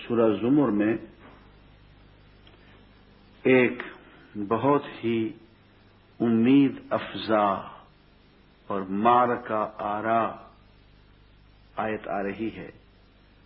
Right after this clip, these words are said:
قل یا عبادی الذین اسرفوا علی انفسہم لا تقنطوا من رحمت اللہ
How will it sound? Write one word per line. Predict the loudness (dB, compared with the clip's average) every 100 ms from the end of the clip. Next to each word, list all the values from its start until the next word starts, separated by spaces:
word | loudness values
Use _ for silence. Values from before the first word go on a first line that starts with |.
| _
قل | 4 6 6
یا | 4
عبادی | 4 2 2 2 0
الذین | -2 -2 -4 -6 -6 -6
اسرفوا | -8 -10 -10 -10 -6 -6
علی | -4
انفسہم | -6 -8 -10 -12 -14 -14 -14 -16 -16 _ _ _ _ -20 -20 -20 -20 -6
لا | 0 0
تقنطوا | 0 -6 -6 -8 -8 -8
من | -6 -6 -6
رحمت | -6 -8 -12
اللہ | -10 -6 -6